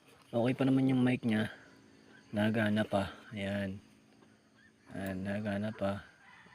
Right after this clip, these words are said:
Basta tong isa na to, lobat to. Nagana pa naman, ayos-ayos pa. Ayan. Hmm. Nagana pa siya. Oh. Ayan, nagana pa siya.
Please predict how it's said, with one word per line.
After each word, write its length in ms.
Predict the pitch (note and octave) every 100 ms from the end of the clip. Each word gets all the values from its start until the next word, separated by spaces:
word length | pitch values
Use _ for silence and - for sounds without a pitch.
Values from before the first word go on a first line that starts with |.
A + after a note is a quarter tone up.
| - G#2+
Basta 160 | -
tong 240 | G#2+ G#2+ G#2
isa 160 | G#2+
na 160 | G#2 G2
to, 80 | F#2+
lobat 400 | F#2 F2+ F2+ -
to. 240 | - G2+ G2+ - - - - - - - - -
Nagana 320 | C3 B2 C3
pa 160 | C3
naman, 240 | B2+ B2 A2+
ayos-ayos 400 | B2 - C3 A#2+ -
pa. 160 | G#2+ - - - - - - - - - - A#2
Ayan. 320 | G#2+ G#2+ G2+ - - -
Hmm. 160 | G#2+ G#2 F#2+ - - - - - - - - - - - - _ _ _ _ _ _ _ _ _ - A2+
Nagana 320 | A2+ A2 G#2+
pa 80 | G#2+
siya. 240 | G#2 G#2 G2 - -
Oh. 80 | G2 G2 - - - - - - - - - G#2+
Ayan, 160 | G2+ G2+
nagana 400 | G2+ G2 G2 F#2+
pa 80 | G2+
siya. 240 | G#2 G2+